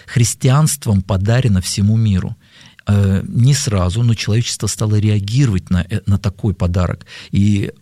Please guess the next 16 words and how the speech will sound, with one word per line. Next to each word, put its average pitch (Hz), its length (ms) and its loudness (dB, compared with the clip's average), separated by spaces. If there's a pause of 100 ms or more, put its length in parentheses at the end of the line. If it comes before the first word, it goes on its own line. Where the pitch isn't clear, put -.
от 113 360 0
совершенно 113 720 0 (300)
рабовладельческого 117 1120 0
строя, 87 540 -2
когда 101 500 -2 (220)
кого-то, 120 460 2
людей 107 360 2
не 107 160 2
считали 101 480 -2
за 90 120 -2
людей, 120 480 0
считали, 101 480 -2
ну, 135 280 0
наполовину 98 480 2
животным, 101 440 0
наполовину 95 540 0